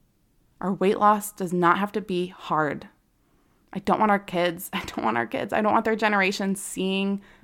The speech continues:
us struggle to do it or be confused by what it means to be healthy. We're healthy. We can be.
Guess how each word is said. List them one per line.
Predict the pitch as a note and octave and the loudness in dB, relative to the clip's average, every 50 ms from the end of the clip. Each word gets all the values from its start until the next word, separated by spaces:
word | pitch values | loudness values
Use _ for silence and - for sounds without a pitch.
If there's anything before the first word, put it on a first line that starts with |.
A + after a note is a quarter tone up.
| _ _ - | _ _ 4
us | F3+ F#3+ G3 G3 | 4 4 4 2
struggle | - - - - F#3+ F3+ F3+ F#3 F#3 | -4 -8 -4 -2 -2 0 2 0 0
to | F#3 - | -2 -6
do | D#3 - A3 A3+ A3+ | -6 -2 2 4 4
it | A3 A3 G#3+ G#3+ G#3+ - - - - - - - | 6 6 4 2 0 -4 -12 -20 -20 -20 -18 -8
or | - F#3 F3 | -6 -6 -6
be | E3 - G3+ F#3+ | -4 -6 -6 -4
confused | - G#3 F#3 E3+ - - - F3 E3+ F3+ G#3 A3 B3 C4+ C4+ - - - - - _ _ _ _ _ _ _ _ _ _ _ _ _ _ _ _ _ _ | -2 -2 -2 -2 -4 -6 -2 0 0 2 2 0 -2 -4 -4 -6 -10 -10 -12 -16 _ _ _ _ _ _ _ _ _ _ _ _ _ _ _ _ _ _
by | - G3 G3+ | 2 4 4
what | G3+ G3+ A#3 - - - - _ | 4 2 2 0 0 -6 -10 _
it | - G3+ | -4 -2
means | G#3 A3 A#3 A3+ | 0 0 -2 -2
to | - | -2
be | G3+ G3+ | -4 -4
healthy. | E3+ - F3+ A#3+ E4+ - - G3 - - G3 G3 - _ _ _ _ _ _ _ _ _ _ _ _ | -2 0 0 -2 0 -2 -4 -6 -6 -6 -10 -14 -18 _ _ _ _ _ _ _ _ _ _ _ _
We're | - A3+ C#4 | -10 -8 -6
healthy. | - F4 F#4 - - D4 A#3+ F#3+ F3 F3 - _ | -6 -6 -6 -4 -4 -4 -4 -4 -6 -10 -14 _
We | - C4 | -6 -6
can | C4+ - - C4+ D#4 F4 E4 | -6 0 4 6 6 6 6
be. | D#4 E4+ F#4+ F4+ G3+ - - | 6 4 2 2 -2 -2 -8